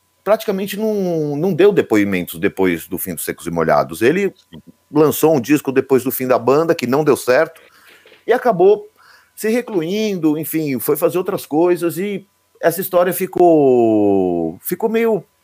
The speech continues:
pra lá pra ele. E aí o Otávio Juliano, o diretor,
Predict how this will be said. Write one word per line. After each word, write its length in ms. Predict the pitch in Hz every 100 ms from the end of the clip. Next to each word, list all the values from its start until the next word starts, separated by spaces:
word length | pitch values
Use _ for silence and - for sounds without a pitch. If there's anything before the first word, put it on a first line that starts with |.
| _
pra 160 | - 214
lá 220 | 160 151
pra 180 | 143 107
ele. 240 | 110 113 - - - - -
E 140 | 202
aí 180 | 185 202
o 180 | 220 202
Otávio 380 | 170 165 143 139
Juliano, 580 | 151 165 151 175 180 - _
o 200 | 117 110
diretor, 600 | 104 135 143 147 170 170